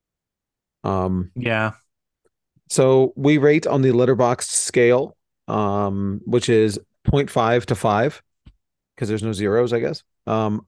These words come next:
Speaker 1: I gave this a two.
Speaker 2: Okay. What else
Speaker 1: Would
Speaker 2: did you give it to?
Speaker 1: Uh, that's a good question. Let me look it up.
Speaker 2: While you're doing that, I gave it a two point five. Mid.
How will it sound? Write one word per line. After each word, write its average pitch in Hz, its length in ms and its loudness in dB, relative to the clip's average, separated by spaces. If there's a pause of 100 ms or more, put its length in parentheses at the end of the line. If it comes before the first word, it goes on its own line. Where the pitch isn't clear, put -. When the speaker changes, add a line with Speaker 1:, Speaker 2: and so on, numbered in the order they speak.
Speaker 1:
I 135 600 0 (380)
gave 123 200 0
this 120 180 -2
a - 40 -4
two. 101 320 0 (2750)
Speaker 2:
Okay. 175 220 2 (1600)
What 139 140 0
else 135 100 0
Speaker 1:
Would 131 60 0
Speaker 2:
did 120 80 -6
you 120 40 -2
give 117 120 -2
it 110 100 -4
to? 107 280 -6 (400)
Speaker 1:
Uh, 143 220 2
that's 170 140 2
a 180 40 -4
good 131 140 -2
question. 113 440 -2 (500)
Let 143 80 -6
me 135 60 -2
look 127 140 0
it 104 80 -2
up. - 240 -2 (400)
Speaker 2:
While 131 140 0
you're 143 100 2
doing 120 200 0
that, 104 240 -6
I 123 100 -6
gave 131 160 -4
it 123 80 -6
a 117 40 -6
two 123 180 -8
point 110 220 -10
five. 101 380 -10 (560)
Mid. 117 420 -2